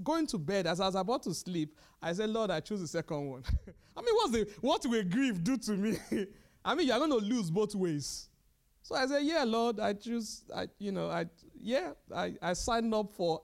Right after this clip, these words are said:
extraordinary children." But I had a responsibility that when I woke up that next morning, the Lord says,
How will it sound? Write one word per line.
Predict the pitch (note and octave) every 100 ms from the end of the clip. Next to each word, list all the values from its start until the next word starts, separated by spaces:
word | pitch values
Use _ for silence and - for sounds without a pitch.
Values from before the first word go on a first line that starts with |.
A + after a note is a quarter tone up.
| -
extraordinary | F#3 - - F#3+ F#3 E3+ - G#3 G3 G3+ G3 G3
children." | - F3+ D3+ D3 C3+ - _ _ _ _ _ _ _ _ _ _ _ _ _ _ _ _ _ -
But | E3+ E3 -
I | G#3 A#3+
had | G#3+ F3
a |
responsibility | D#3 D#3 - D3+ D3 D3 E3+ D#3 C#3 C3+ _ _ _ _
that | D3 C#3 D3
when | D3+
I | C#3+
woke | C#3 G#3+ B3
up | G3+ F3
that | F#3
next | F3+ E3 E3
morning, | D#3+ D3 B2+ A#2
the | C3
Lord | D3 F#3
says, | F3+ E3 D3